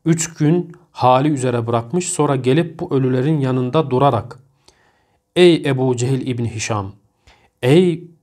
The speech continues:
Ümeyye İbni Halef, ey Utbe İbni Rebi'a, ey Şeybe İbni Rebi'a,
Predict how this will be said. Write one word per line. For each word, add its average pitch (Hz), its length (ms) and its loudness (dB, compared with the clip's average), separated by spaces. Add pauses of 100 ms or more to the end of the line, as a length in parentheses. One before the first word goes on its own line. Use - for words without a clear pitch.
(100)
Ümeyye 135 500 2
İbni 127 520 -4 (100)
Halef, 113 360 -4 (840)
ey 127 480 0 (580)
Utbe 143 340 -4
İbni 120 340 0
Rebi'a, 113 580 -2 (180)
ey 175 300 2
Şeybe 143 400 -2
İbni 123 320 -6
Rebi'a, 107 580 -6